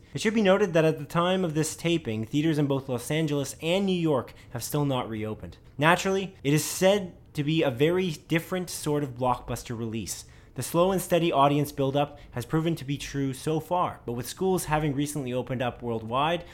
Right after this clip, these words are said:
to rising covid nineteen case numbers, it's not clear as to what the future might hold. Six more cases in Guelph.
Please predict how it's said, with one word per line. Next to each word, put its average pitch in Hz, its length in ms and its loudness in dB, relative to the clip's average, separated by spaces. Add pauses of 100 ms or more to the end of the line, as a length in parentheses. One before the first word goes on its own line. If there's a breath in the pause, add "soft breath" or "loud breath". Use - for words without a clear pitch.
(100)
to 117 80 -8
rising 127 380 2
covid 117 280 -4
nineteen 107 420 -2
case 147 260 -4
numbers, 131 380 -6 (220 loud breath)
it's 123 100 -6
not 185 220 2
clear 135 380 0 (280 loud breath)
as 117 80 -8
to 131 80 -4
what 120 160 -4
the 117 60 -12
future 110 280 -10
might 101 200 -4
hold. 113 280 -10 (140)
Six - 240 -10
more 101 100 -4
cases 101 360 -8
in 90 60 -8
Guelph. 127 300 -14